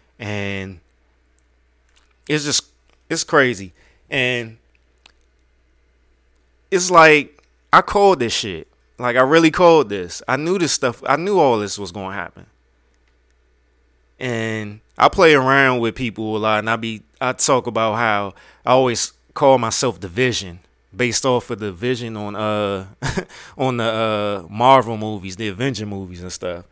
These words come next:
Because I, it's a lot of stuff that I be predicting or I, I foresee, but I just be quiet about it. And I foresaw this. And of course, she didn't stop since,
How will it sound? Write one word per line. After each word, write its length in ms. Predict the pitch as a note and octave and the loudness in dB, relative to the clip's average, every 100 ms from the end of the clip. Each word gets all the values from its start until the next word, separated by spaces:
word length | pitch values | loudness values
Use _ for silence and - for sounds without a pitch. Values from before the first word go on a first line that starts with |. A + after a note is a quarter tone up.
| _ - - | _ -14 -8
Because 260 | C#3 C#3+ | -4 2
I, 240 | F3 F#3+ - - - | 4 4 0 -12 -6
it's 180 | G#3+ G3 | 0 2
a 40 | |
lot 280 | D3+ D#3 D#3 | 8 8 8
of 80 | - | 2
stuff 260 | D3+ C#3 | -2 -2
that 160 | B2+ B2 | 0 2
I 100 | B2 | 2
be 160 | A#2 | 0
predicting 800 | G#2+ G#2 F#2 B2+ C#3 C#3+ C#3 C#3+ _ _ _ _ _ _ | -8 -10 -4 -4 -4 -6 -8 -10 _ _ _ _ _ _
or 200 | B2+ B2+ | 4 4
I, 140 | A#2+ - | 4 0
I 160 | A#2 | -2
foresee, 800 | A2 D3 A#2+ - D#3 D3+ D#3 D#3+ _ _ _ _ _ _ _ | 0 -2 0 -2 -2 -2 -4 -8 _ _ _ _ _ _ _
but 160 | B2 A#2+ | 0 2
I 100 | A#2+ | 2
just 200 | B2+ A#2+ | -2 -6
be 100 | A2 | -4
quiet 380 | - C#3 C#3 | 4 6 6
about 340 | C3+ C3+ C3 C3 | 6 6 6 4
it. 180 | C3 - - | -2 -10 -8
And 160 | C3+ | -2
I 80 | D3+ | -2
foresaw 540 | F3 F#3 C3 E3+ D#3+ A#2+ | 0 -2 0 2 2 2
this. 340 | G2 F2 - _ _ _ | -2 -8 -14 _ _ _
And 260 | C#3+ C#3 C3 | -2 -2 -4
of 80 | - | -2
course, 440 | F#3 F3 D#3 - _ _ - | 2 2 2 -4 _ _ -6
she 260 | - F#3 G3 | -4 0 2
didn't 220 | D#3+ C#3+ | 2 2
stop 500 | - E3 C3+ - _ _ | 2 6 6 2 _ _
since, 420 | - D3+ C3+ - | -4 -2 -2 -4